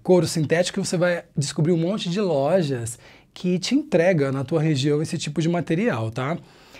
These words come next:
Ele tem várias gramaturas, né? Desde o mais rígido até o mais maleável, e você vai encontrar isso, é, muito fácil. A gente vai precisar, então, de couro sintético,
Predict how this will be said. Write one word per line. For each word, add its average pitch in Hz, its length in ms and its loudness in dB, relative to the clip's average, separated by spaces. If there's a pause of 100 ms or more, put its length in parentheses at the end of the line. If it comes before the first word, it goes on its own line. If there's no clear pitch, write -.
(160)
Ele 208 640 4 (220)
tem 185 260 4
várias 170 420 -2
gramaturas, 156 920 2
né? 139 260 0 (340)
Desde 170 380 6
o 180 60 4
mais 160 480 0
rígido 143 960 2 (260)
até 143 240 2
o 156 160 6
mais 151 300 0
maleável, 151 920 2 (400)
e 143 100 0
você 151 240 0
vai 165 100 4
encontrar 175 460 2
isso, 165 380 0 (240)
é, 139 240 0
muito 165 260 0
fácil. 127 600 -4 (1080)
A 135 60 -4
gente 147 140 2
vai 190 100 6
precisar, 170 340 6
então, 160 260 4
de 123 220 -2 (220)
couro 202 260 6
sintético, 180 800 2